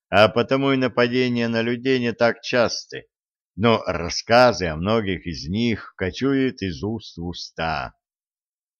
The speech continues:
События восстанавливаются охотниками по оставленным на месте схватки следам. Настоящий охотник способен читать следы так же, как и жесты рассказчика. Лишь в некоторых легендах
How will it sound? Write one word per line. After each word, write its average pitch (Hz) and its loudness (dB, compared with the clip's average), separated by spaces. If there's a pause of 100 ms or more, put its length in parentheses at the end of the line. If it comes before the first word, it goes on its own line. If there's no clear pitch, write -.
События 156 4
восстанавливаются 120 4
охотниками 113 -2 (360)
по 104 6
оставленным 131 2
на 107 2
месте 117 0
схватки 110 0
следам. 87 -4 (880)
Настоящий 135 4
охотник 147 0 (380)
способен 143 4
читать 135 4
следы 131 -2
так 98 4
же, 123 -4
как 101 2
и 98 -2
жесты 90 0
рассказчика. - -2 (1040)
Лишь 135 4
в 151 2
некоторых 135 2
легендах 92 0